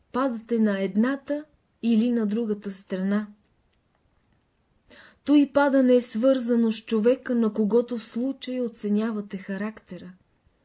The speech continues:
Защо еди кой си човек води нередовен живот? Това нещо от чисто наследствено гледище е ясно.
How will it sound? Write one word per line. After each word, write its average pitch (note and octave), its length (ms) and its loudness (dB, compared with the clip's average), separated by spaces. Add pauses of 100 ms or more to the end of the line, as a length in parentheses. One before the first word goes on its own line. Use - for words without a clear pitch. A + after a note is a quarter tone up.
(1000)
Защо B3 540 2
еди D4+ 240 0
кой D4+ 220 2
си C#4 180 -2
човек C4 720 -2
води A#3+ 380 2
нередовен A#3 760 2
живот? G#3 580 -2 (1300)
Това B3 260 2
нещо C#4+ 420 -2
от A3+ 140 -6
чисто C#4+ 360 -2
наследствено A#3+ 840 -2
гледище G#3+ 600 -2
е G3 140 -2
ясно. G#3 500 -4